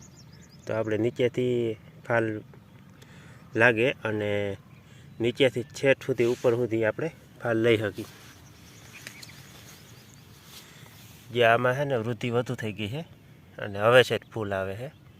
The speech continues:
જે આમાં. અને એની સરખામણીમાં આ પારિયું છે એમાં તલ હજી ઘણા નીચા છે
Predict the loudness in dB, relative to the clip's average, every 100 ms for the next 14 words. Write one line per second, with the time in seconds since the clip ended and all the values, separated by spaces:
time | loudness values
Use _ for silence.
0 | -20 -20 -20 -20 -20 -20 -10 -6 -6 -6
1 | -12 -18 -20 -20 -20 -20 -20 -20 -20 -20
2 | -20 -20 -20 -20 -20 -20 -12 -8 -6 -6
3 | -4 -2 -4 -4 -6 -4 -4 -2 0 -2
4 | -4 -6 -16 -20 -20 -20 -20 -20 -20 -20
5 | -20 -20 -20 -20 -2 6 6 8 4 4
6 | 0 2 2 2 2 4 2 0 0 2
7 | 2 0 0 4 4 4 2 4 4 4
8 | 2